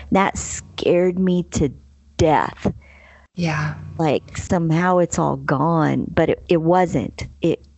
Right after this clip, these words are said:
Speaker 1: it just, it had to be some time go by before I could handle the memories.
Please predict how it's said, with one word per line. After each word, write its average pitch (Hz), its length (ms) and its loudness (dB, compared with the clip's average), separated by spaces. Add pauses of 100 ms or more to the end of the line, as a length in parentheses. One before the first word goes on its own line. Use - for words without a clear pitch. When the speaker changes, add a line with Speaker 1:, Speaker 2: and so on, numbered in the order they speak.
(140)
Speaker 1:
it 160 240 -2
just, - 500 0 (800)
it - 120 2
had 175 380 2
to 165 80 2
be 160 180 -4
some 147 260 -2
time 165 460 2
go 147 160 2
by 139 280 2
before 143 320 -2
I 147 40 0
could 131 200 -2
handle 151 680 0
the 87 140 -4
memories. - 720 -4